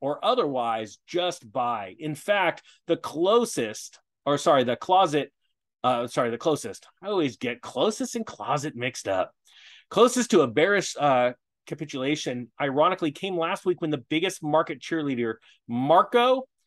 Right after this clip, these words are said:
Kov-, Kovanik, told clients that it's time to shift away from stocks to commodities." And guys, I'm telling you right now,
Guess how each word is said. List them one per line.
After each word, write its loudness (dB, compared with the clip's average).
Kov-, -6
Kovanik, -4
told -6
clients -2
that -4
it's -10
time -2
to -6
shift -4
away 0
from -12
stocks -2
to -6
commodities." 0
And -12
guys, 0
I'm -4
telling 0
you 2
right 4
now, 0